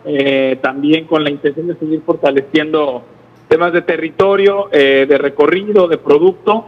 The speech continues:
y mandarle un saludo a los compañeros de la Subsecretaría de Turismo, que el día lunes tuvimos una, una reunión de trabajo muy interesante en un espacio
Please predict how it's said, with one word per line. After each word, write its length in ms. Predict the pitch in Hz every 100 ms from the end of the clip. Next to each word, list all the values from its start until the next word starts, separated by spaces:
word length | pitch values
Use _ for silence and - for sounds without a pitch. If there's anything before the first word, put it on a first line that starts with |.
| - _ _ -
y 480 | 165 170 165 165 165
mandarle 400 | 160 165 180 196
un 100 | 214
saludo 460 | 208 208 196 208 202
a 40 |
los 140 | 180 -
compañeros 640 | 165 - 151 160 180 190
de 40 | 180
la 120 | 165
Subsecretaría 600 | - - 156 151 147 160
de 100 | 180
Turismo, 580 | 175 156 165 175 170 165
que 80 | 156
el 100 | 143
día 180 | 156 165
lunes 400 | 170 175 180 156 - - - _ -
tuvimos 420 | 147 165 175 175 -
una, 640 | 170 180 175 160 131 - _ _ _ _ -
una 380 | 156 175 170 165
reunión 480 | 156 156 160 170 180
de 80 |
trabajo 460 | 175 165 156 156 170
muy 140 | 175
interesante 960 | 175 170 165 151 143 156 170 - 185 185 - - - -
en 160 | 139
un 140 | 165 175
espacio 760 | 175 - 170 160 - 180 160